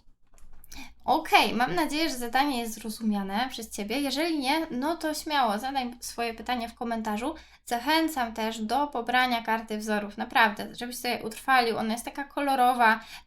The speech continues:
e, też myślę, że jest tak pogrupowane to wszystko, żebyś, y, pamiętał, tak? Że właśnie tak jak z tymi jednostkami, że najpierw jest, y, tona, kilogram, dekagram, gram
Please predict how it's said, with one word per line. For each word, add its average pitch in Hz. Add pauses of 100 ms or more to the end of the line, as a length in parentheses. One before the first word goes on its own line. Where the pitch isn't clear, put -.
e, 208 (280)
też - (260)
myślę, 226
że 208 (220)
jest -
tak 262 (140)
pogrupowane 240
to 226
wszystko, 214
żebyś, 214
y, 208 (180)
pamiętał, 208 (400)
tak? 240
Że 202 (160)
właśnie 214
tak 214
jak 208
z -
tymi 208
jednostkami, 208
że 208
najpierw 208
jest, -
y, 208
tona, 247
kilogram, 214
dekagram, 202
gram 302